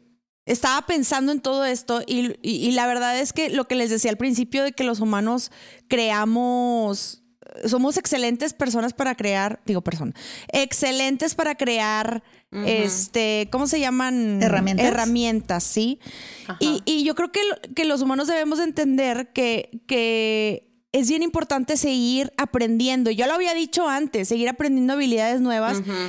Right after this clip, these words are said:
Speaker 1: y adaptarse, güey. Porque eso que estás diciendo, Viri, de que no, yo no estoy de acuerdo, ¿no? Ok, puedes estar en desacuerdo, sin embargo, es algo inminente, es algo que está sucediendo
Speaker 2: Sí,
Speaker 1: ya,
Speaker 2: ya
Speaker 1: güey.
Speaker 2: sé, me va a comer el mundo, lo sé.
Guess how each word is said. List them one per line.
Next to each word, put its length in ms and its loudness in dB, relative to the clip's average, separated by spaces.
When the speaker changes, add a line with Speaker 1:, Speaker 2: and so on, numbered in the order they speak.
Speaker 1:
y 160 2
adaptarse, 840 0
güey. 200 -4
Porque 280 -2
eso 160 0
que 120 -2
estás 240 0
diciendo, 400 0
Viri, 280 2
de 140 0
que 100 -2
no, 240 2
yo 140 -2
no 60 0
estoy 160 -2
de 80 0
acuerdo, 340 0
¿no? 180 0
Ok, 200 -2
puedes 240 0
estar 300 -2
en 100 0
desacuerdo, 720 -2
sin 180 -4
embargo, 320 0
es 220 -4
algo 280 2
inminente, 480 0
es 100 0
algo 180 0
que 100 -4
está 180 -2
sucediendo 560 0
Speaker 2:
Sí, 60 2
Speaker 1:
ya, 160 2
Speaker 2:
ya 120 0
Speaker 1:
güey. 120 -2
Speaker 2:
sé, 380 -4
me 160 -2
va 80 0
a 80 -4
comer 260 -4
el 140 -2
mundo, 380 -4
lo 140 -6
sé. 340 -6